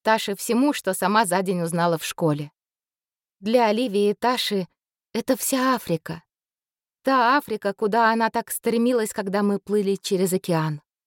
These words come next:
Всё остальное ей доставляет мучения. Например, насекомые. Непонятно почему, но все укусы превращаются на ней в волдыри — а ночью она плохо спит из-за того, что её пугают звуки ночного леса.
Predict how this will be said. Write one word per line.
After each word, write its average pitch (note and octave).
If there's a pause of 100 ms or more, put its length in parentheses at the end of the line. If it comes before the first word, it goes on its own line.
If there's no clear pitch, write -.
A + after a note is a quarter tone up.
(500)
Всё -
остальное A3
ей B3+
доставляет F#3
мучения. D#3+ (680)
Например, C#4
насекомые. F3 (540)
Непонятно G#3+
почему, G#3
но F#3
все -
укусы A3
превращаются G3
на F3+
ней G3+
в F3+
волдыри — G#3 (500)
а B3+
ночью A#3+
она F3
плохо F#3
спит -
из-за D#3+
того, F3
что E3+
её D#3+
пугают E3
звуки D#3+
ночного D3+
леса. D3